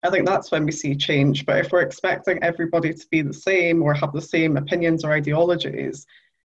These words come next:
to me, that's the opposite. That's not gonna get us any closer to equality. That's just gonna keep us, like you're saying, in this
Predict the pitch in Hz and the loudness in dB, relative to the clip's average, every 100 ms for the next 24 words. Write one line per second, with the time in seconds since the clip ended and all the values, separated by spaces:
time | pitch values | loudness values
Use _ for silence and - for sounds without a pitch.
0 | _ - 170 170 170 165 160 139 139 139 | _ -4 0 2 4 4 2 0 -2 -2
1 | - - - 165 180 170 185 - 175 156 | -2 -6 -2 0 0 0 -2 0 0 0
2 | 143 156 160 151 165 160 143 - 139 143 | 0 0 -2 -2 -4 -4 -6 -4 -4 0
3 | 160 170 170 151 143 151 143 - - 147 | 2 2 0 0 2 0 -2 -4 -2 -2
4 | 147 165 - 151 165 143 147 - 165 151 | -2 -4 -4 -2 -2 -4 -4 -2 0 2
5 | 143 143 160 147 143 - | 2 2 2 2 -2 -6